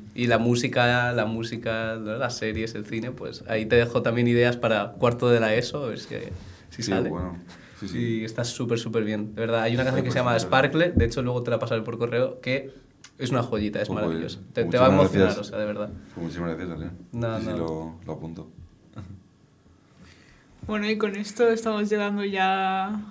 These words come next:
Speaker 1: Al final.
Speaker 3: al final, aunque no queramos. Eh, con esto vamos a repartir las últimas preguntas ya, que es cualquier tipo de ro-,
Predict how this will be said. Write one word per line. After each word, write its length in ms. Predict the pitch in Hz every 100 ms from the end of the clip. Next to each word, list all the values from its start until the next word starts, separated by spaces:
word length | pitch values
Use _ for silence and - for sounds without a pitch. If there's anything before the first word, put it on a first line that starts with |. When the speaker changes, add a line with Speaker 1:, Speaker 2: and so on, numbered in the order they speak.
| - - -
Speaker 1:
Al 140 | 120 117
final. 540 | 117 113 123 123 - -
Speaker 3:
al 100 | 220
final, 460 | 214 220 214 214 220 - - _ -
aunque 220 | 220 214
no 100 | 208
queramos. 640 | 208 202 208 233 - - - - - - - - - - - - - - _ _ - _ _ 247
Eh, 360 | 240 226 220
con 140 | 226 233
esto 340 | 233 240 294
vamos 300 | 277 247 240
a 80 | 247
repartir 720 | 233 226 226 233 233 226 202
las 400 | 214 214 208 208
últimas 340 | 233 220 220
preguntas 560 | 220 208 208 208 226 226
ya, 240 | 220 214 - - _ _ - -
que 480 | 220 208 208 202
es 500 | 208 - - - - - - - - - - -
cualquier 560 | 220 214 214 220 208
tipo 240 | 208 214 220
de 180 | 214
ro-, 200 | 214 208